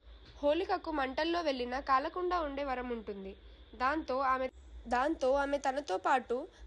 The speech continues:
ప్రహ్లాదుడిని మంటల్లో ఒడిలో కూర్చోబెట్టుకుంటుంది. అంత అగ్నిజ్వాలల్లోనూ ఆ చిన్నారి హరినామాన్ని ఆపకుండా జపిస్తూనే ఉంటాడు. తన భక్తుడైన చిన్నారిని విష్ణుమూర్తి కాపాడతాడు. అయితే అలాంటి దుశ్చర్యకు పాల్పడిన హోలిక మాత్రం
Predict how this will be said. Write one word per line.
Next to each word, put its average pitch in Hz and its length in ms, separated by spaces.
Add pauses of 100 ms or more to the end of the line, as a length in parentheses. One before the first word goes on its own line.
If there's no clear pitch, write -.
ప్రహ్లాదుడిని 277 720
మంటల్లో 254 540
ఒడిలో 285 420
కూర్చోబెట్టుకుంటుంది. 220 1080 (880)
అంత 311 220
అగ్నిజ్వాలల్లోనూ 302 1040
ఆ 262 160
చిన్నారి 294 540
హరినామాన్ని 277 720
ఆపకుండా 269 540
జపిస్తూనే 247 640
ఉంటాడు. 220 440 (540)
తన 277 100
భక్తుడైన 349 540
చిన్నారిని 311 640
విష్ణుమూర్తి 254 600
కాపాడతాడు. 240 680 (440)
అయితే 302 340
అలాంటి 311 380
దుశ్చర్యకు 359 560
పాల్పడిన 302 520
హోలిక 285 340
మాత్రం 233 540